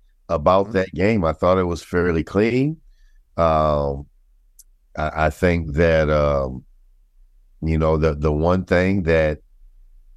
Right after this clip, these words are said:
Speaker 1: really has been a concern of late, and, and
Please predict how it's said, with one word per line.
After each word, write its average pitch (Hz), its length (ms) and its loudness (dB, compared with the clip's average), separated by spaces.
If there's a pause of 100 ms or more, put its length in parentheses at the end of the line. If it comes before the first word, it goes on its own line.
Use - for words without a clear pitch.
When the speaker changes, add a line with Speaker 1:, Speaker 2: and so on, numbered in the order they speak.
(520)
Speaker 1:
really 87 320 0
has 87 180 2
been 92 200 0
a 98 60 0
concern 85 520 -2
of 76 120 -4
late, 78 400 -2
and, 76 300 -6 (100)
and 78 400 -4